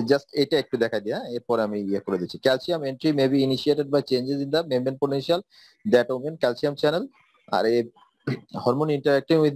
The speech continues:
membrane receptor that open calcium channel or entering a cell। তাহলে একটা সেলের ভিতর ঢুকতে গেলে calcium ion bind with the protein calmodulin। This protein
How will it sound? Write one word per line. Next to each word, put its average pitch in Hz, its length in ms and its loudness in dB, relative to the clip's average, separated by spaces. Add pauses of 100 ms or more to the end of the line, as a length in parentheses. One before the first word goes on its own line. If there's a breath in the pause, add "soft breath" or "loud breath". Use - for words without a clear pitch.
membrane 147 320 2
receptor 165 320 -2 (100)
that 123 120 2 (120)
open 160 260 -2
calcium 104 340 -2
channel - 180 -4 (480 loud breath)
or 117 80 6 (140)
entering 151 440 2
a - 20 0 (100)
cell। 110 180 6 (600)
তাহলে 127 200 4 (300)
একটা 147 240 -2
সেলের 143 260 4
ভিতর 151 220 -2
ঢুকতে 123 300 2
গেলে 107 120 2 (120)
calcium 117 400 0
ion 143 200 -2
bind 131 260 -2 (120)
with 123 220 0
the - 60 -2 (100)
protein 143 340 2 (760)
calmodulin। 113 600 2 (300)
This 170 200 4 (160)
protein 143 320 2